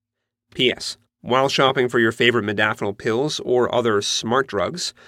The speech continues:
remember that they are prescription medications and should be used with caution. Modafinil is considered the same for certain individuals who are eighteen years old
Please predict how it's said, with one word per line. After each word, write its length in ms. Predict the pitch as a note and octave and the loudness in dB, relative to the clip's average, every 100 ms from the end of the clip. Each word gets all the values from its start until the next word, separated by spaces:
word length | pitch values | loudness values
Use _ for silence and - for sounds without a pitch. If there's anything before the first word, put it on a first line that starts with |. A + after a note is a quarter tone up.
| - - | -14 -4
remember 460 | C3+ D3 E3+ G3+ | 0 2 2 0
that 200 | E3+ C#3 | 0 0
they 140 | A#2 A#2+ | 2 4
are 220 | B2+ D3 | 2 0
prescription 720 | C3+ C3 - - C3 - B2+ | -4 -8 -6 0 0 0 0
medications 760 | A#2 A#2 - G2 - - - - | 0 0 -2 -4 -4 -10 -14 -12
and 180 | G#2+ A#2 | -10 -8
should 380 | - C#3+ D#3 D3 | -4 0 0 0
be 80 | |
used 340 | C#3 B2 B2 A2+ | 0 0 -2 -2
with 180 | A#2 - | -4 -4
caution. 520 | A#2 G2 - - - _ _ _ _ _ | -6 -6 -6 -14 -20 _ _ _ _ _
Modafinil 560 | - - G#2+ C#3 D#3+ E3+ | -12 -2 0 0 2 0
is 120 | E3+ | 0
considered 500 | F3 D#3+ - C3+ C3+ | -2 -2 0 2 2
the 80 | A2+ | 0
same 420 | - C3 A2 A#2 | -4 -2 0 0
for 140 | A#2 A2+ | -2 -6
certain 340 | - A#2+ B2+ | -4 -4 -2
individuals 760 | D3 D3+ D#3+ D#3 A#2+ G#2+ A2+ | -6 -2 0 0 0 -2 -4
who 140 | - A#2 | -6 -6
are 140 | F#2+ | -4
eighteen 600 | A2+ B2 - - D3+ C#3 | -4 -6 -8 -6 -4 -4
years 320 | B2 G#2+ F#2 - | -2 -2 -4 -2
old 400 | C3+ C#3 C3+ C3+ | 2 6 6 2